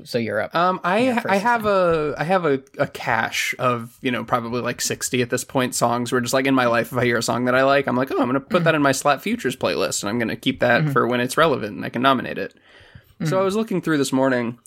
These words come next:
Speaker 2: and there is another nineteen eighty-three new wave song on there. So I'm going
Speaker 1: Mm-hmm.
Speaker 2: to nominate Talking in Your Sleep by the Romantics.
Speaker 1: Okay. I've been, been talking in your sleep.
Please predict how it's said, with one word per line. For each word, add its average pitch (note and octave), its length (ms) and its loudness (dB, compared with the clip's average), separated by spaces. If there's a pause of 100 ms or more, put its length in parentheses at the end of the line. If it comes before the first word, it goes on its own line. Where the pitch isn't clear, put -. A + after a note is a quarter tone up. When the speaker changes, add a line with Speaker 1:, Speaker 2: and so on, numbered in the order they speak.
(140)
Speaker 2:
and D3+ 140 2
there E3 120 4
is E3+ 100 2
another E3 500 2
nineteen C#3 480 0
eighty-three C3 520 -2
new D#3+ 200 0
wave B2+ 380 -2
song G#2 580 -4 (460)
on A#2+ 220 2
there. A2 340 -4 (760)
So - 160 -2
I'm G#3 200 2
going B3+ 160 4
Speaker 1:
Mm-hmm. - 60 -2
Speaker 2:
to E3 60 2
nominate B2 640 2 (440)
Talking E3+ 340 0
in C#3+ 140 4
Your C3 100 2
Sleep F#3+ 340 -4
by B2+ 140 2
the B2+ 100 0
Romantics. B2+ 800 -4 (1040)
Speaker 1:
Okay. F3+ 760 4 (920)
I've G#3+ 340 2
been, A3 420 2
been E3 180 -2
talking G3+ 440 0
in A3 200 -2
your A#3+ 160 2
sleep. A#3 400 -4